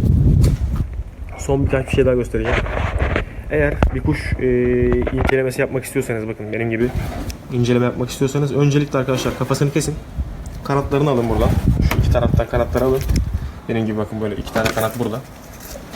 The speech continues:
Kanatları alın. Kanatlar çok çabuk çıkıyor bu arada. Daha sonra da akabinde de makas yardımı olabilir. Keskin bir bıçakla göğüste şu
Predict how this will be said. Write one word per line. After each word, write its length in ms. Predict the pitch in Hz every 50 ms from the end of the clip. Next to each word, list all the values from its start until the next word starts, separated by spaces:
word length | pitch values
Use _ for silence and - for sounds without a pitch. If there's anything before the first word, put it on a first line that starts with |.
| - - - - - -
Kanatları 360 | 135 135 131 - 143 139 139
alın. 160 | 139 139 147 143 - - - - - - - - - -
Kanatlar 320 | 139 135 131 - 135 135 131
çok 180 | 143 131 -
çabuk 240 | - 123 120 - -
çıkıyor 260 | - - - 139 131
bu 100 | 123 120
arada. 160 | 117 113 - - - - - - - - - - - - - - - - - - -
Daha 160 | 135 143 156 151
sonra 260 | - 143 131 127 131
da 100 | 147 156 - - - - - - - - - - - - - - - - - - - - - - - - - - - - - - - - - - - - 139
akabinde 380 | 123 - 147 143 143 143 135
de 120 | 139 156 160 220 - - - - - - - - - - - - - - - - - - - - 139
makas 340 | 143 151 - 160 147 - -
yardımı 300 | 139 135 131 143 143 135
olabilir. 300 | 127 123 113 117 131 131 - - - - - - -
Keskin 380 | - 131 123 - 143 139 135 135
bir 80 | 127
bıçakla 320 | - - 139 - - 139 147 143 - - 120
göğüste 400 | 120 127 135 131 - - - 156 160 156 - - - - - - - - - - - - - - - - - - - - - - - - - - - - - - - -
şu 260 | - - - 151 143